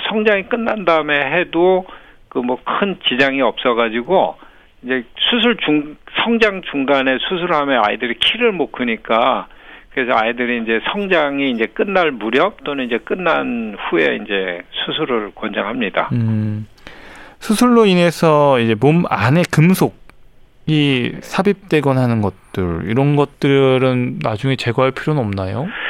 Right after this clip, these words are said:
Speaker 1: 예, 그 티타늄 제제를 사용하고 있고요. 이 티타늄 제제는 그 우리 뼈 부러졌을 때 그 쇠판 되는 같은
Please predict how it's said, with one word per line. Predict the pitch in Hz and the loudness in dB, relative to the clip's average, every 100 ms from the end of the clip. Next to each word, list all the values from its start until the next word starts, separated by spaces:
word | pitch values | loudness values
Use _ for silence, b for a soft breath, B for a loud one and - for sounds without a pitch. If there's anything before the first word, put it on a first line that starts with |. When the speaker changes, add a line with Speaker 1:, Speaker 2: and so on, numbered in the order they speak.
| B - | B 0
Speaker 1:
예, | 147 147 | 2 2
그 | 156 151 - | 0 -2 -2
티타늄 | - 240 - 247 233 214 196 185 170 - | -4 -2 -2 0 2 0 -2 -2 -4 -2
제제를 | 123 135 139 139 127 - | 2 2 2 0 0 -4
사용하고 | 170 180 147 185 170 | -2 0 0 0 0
있고요. | 123 - 131 117 139 113 104 | -2 0 2 4 4 0 -2
이 | 123 | -4
티타늄 | 135 - 220 196 208 196 | -2 -4 0 0 0 0
제제는 | 156 135 135 135 139 135 113 B B - | 0 0 0 2 0 0 -4 B B -6
그 | 135 | 0
우리 | 123 127 131 123 | 2 2 2 0
뼈 | - 240 220 190 156 - | 0 2 4 4 2 -2
부러졌을 | 139 156 175 156 - 131 | 2 2 2 0 -2 -4
때 | 143 | -2
그 | 123 127 - | -2 -2 -2
쇠판 | 233 - - 190 151 | -4 -2 -4 -4 -2
되는 | 127 123 127 120 110 - | -2 0 0 -2 -4 -6
같은 | - - 131 | -8 -6 -6